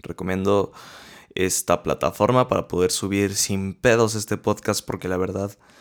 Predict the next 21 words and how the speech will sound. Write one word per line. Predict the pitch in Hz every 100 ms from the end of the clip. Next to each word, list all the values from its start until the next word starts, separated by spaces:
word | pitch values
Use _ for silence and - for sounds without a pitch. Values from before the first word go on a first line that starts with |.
| - _ -
estoy | 101 - - 107
bien | 107 104
pendejo | - 101 104 104 - 110
para, | 117 95 - - - _ _ _ _ _ _ _ -
para | - 101
hacerlo | 98 123 135 139 135
y, | 110 73 - - - - - - - - _ _ _ _
y, | 117 110
pues, | 110 107 110
lo | 117
irónico | 120 135 139 131
es | 117 -
que | 127 120
estudié | 104 - 107 107 107
un | 110
técnico | 107 110 110
en | 110
comunicación | 101 98 98 98 107
en | 104
la | 104
prepa | 135 131 95 101